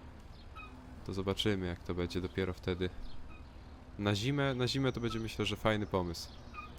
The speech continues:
Ale i tak trzeba będzie gdzieś, jak będą pieniądze. Tylko widzicie, u mnie to na tym gospodarstwie to jest tak.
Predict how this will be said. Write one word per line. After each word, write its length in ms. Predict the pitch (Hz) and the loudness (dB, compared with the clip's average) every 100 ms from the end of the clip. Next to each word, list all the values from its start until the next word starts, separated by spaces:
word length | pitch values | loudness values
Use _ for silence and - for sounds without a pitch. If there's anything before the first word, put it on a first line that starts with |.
| - | 4
Ale 140 | 139 | 4
i 20 | |
tak 200 | 151 135 | 6 4
trzeba 180 | - 110 | 4 4
będzie 180 | 101 98 | 4 2
gdzieś, 280 | 95 - - - - - - - - - - - | 0 0 -4 -8 -10 -12 -14 -14 -14 -14 -10 -6
jak 80 | 95 | 4
będą 220 | 101 98 | 6 6
pieniądze. 440 | 101 98 98 92 | 6 6 6 2
Tylko 220 | - 113 | 2 2
widzicie, 360 | 110 120 113 98 | 2 2 4 6
u 80 | 120 | 6
mnie 180 | 131 117 | 6 4
to 100 | 110 | 2
na 120 | 110 | 2
tym 140 | 113 | 2
gospodarstwie 640 | 107 - 98 107 113 - 101 | 2 2 6 6 6 0 0
to 80 | |
jest 180 | 98 - | 2 4
tak. 160 | 92 | 2